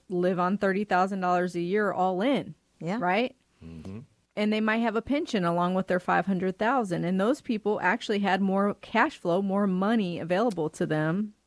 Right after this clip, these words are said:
Speaker 1: than the lady with over a million dollars
Speaker 2: Hmm.
Speaker 1: because of how she lived. So it really depends on the family and what the circumstances are and, and the overall view. We can't just look at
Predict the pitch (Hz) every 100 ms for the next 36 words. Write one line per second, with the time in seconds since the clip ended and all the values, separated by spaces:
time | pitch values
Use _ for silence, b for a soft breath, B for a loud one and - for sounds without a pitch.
0 | _ - 170 180 170 175 170 - 185 175
1 | 170 180 175 180 170 160 175 170 165 170
2 | 190 285 - - - 330 175 185 170 175
3 | 165 - 165 214 220 - _ _ b b
4 | b b b b b - 196 190 175 254
5 | 403 254 190 - 214 240 277 240 175 156
6 | 147 147 160 208 - _ _ _ 185 -
7 | 277 349 156 139 185 - - 185 185 190
8 | 196 - 269 262 185 165 160 - 160 156
9 | 170 175 175 165 - 180 175 170 - -
10 | 208 240 214 214 202 202 196 175 165 190
11 | 202 156 143 165 165 220 175 190 - 196
12 | 214 202 196 175 180